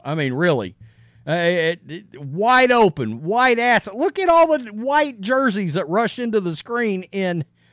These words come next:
two seconds. It, it's baffling to me. What is going on. How about Evan Neal?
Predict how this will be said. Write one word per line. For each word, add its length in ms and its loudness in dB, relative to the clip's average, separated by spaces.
two 400 2
seconds. 840 -2
It, 140 2
it's 580 -2
baffling 1040 0
to 80 0
me. 460 -2
What 200 0
is 120 0
going 320 0
on. 220 -4
How 140 0
about 200 2
Evan 320 2
Neal? 480 0